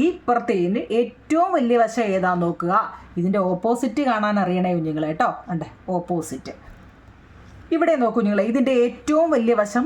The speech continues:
നാലാണ്. അപ്പൊ അതിൻ്റെ ഓപ്പോസിറ്റ് ആരാ നോക്കിക്കേ. ആരാ? വൈ ആണ്. അപ്പൊ മനസ്സിലായോ? ഓപ്പോസിറ്റ് വൈ ആണ്. അപ്പ് മനസ്സിലായോ?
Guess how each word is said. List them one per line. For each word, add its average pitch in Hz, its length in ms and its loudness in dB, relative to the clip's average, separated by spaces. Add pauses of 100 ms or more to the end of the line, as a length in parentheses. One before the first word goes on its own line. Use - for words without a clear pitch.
(140)
നാലാണ്. 190 440 0 (140)
അപ്പൊ 196 140 0 (120)
അതിൻ്റെ 247 460 2 (220)
ഓപ്പോസിറ്റ് 240 580 0
ആരാ 226 160 0 (100)
നോക്കിക്കേ. 214 380 -2 (460)
ആരാ? 226 200 2 (460)
വൈ 190 180 0 (320)
ആണ്. 143 220 0 (240)
അപ്പൊ 254 120 -2 (120)
മനസ്സിലായോ? 190 500 0 (160)
ഓപ്പോസിറ്റ് 185 540 -2 (580)
വൈ 196 180 2 (360)
ആണ്. 156 200 0 (640)
അപ്പ് - 240 -10
മനസ്സിലായോ? 240 480 0